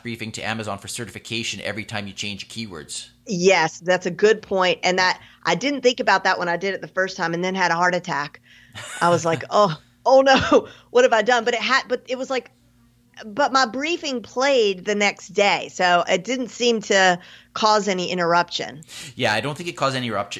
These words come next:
Speaker 1: interruption. My understanding is that the flash briefing will continue to play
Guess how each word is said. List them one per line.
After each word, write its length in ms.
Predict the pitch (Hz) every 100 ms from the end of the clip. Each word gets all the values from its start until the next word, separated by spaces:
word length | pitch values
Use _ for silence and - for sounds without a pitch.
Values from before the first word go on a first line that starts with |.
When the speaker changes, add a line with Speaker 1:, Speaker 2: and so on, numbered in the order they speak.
| -
Speaker 1:
interruption. 600 | 113 95 107 110 - 120
My 120 | 110
understanding 520 | 117 113 110 107 107
is 100 | 107
that 80 | 95
the 60 | -
flash 280 | - 110 -
briefing 280 | 113 113
will 100 | 107
continue 420 | - 98 - 110 104
to 80 |
play 560 | - - 107 107 123 -